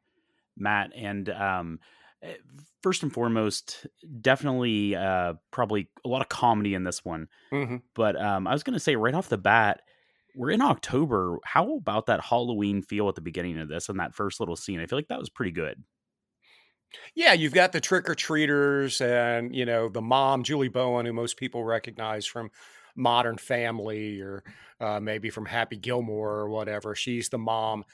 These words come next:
Speaker 2: and she's getting, she's passing out trick-or-treat candy. And, and of course, enough time has passed that the killer's mask has become kind of ubiquitous. Uh, every other person seems to be wearing one. And of course, there is a guy who's doing a true crime podcast. And,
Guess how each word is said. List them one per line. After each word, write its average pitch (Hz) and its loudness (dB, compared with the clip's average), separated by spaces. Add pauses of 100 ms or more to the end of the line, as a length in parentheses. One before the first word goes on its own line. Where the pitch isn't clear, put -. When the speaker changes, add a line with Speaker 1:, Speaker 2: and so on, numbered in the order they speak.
(340)
Speaker 2:
and 117 -4
she's 127 -4
getting, 131 0
she's 127 -2 (120)
passing 131 2
out 123 2
trick-or-treat 165 -2 (420)
candy. 135 4
And, 123 -2
and 120 -4
of 113 -10
course, 160 2
enough 123 -4
time 151 4
has 135 0
passed 127 4
that 120 0 (120)
the 107 -10
killer's 127 0
mask 117 -4
has 110 -12
become 113 -8
kind 117 -4
of 90 -14
ubiquitous. 113 -4 (540)
Uh, 107 -4
every 120 -2
other 110 -4
person 123 -4
seems 113 -8
to 110 -8
be 101 -10
wearing 135 4
one. 117 0
And 107 -6
of 104 -12
course, 117 -4
there 107 -4 (120)
is 98 -10 (400)
a 117 -4
guy 127 4
who's 117 -2
doing 113 -4
a 101 -12
true 101 -12 (160)
crime 170 6
podcast. 131 4
And, 95 -8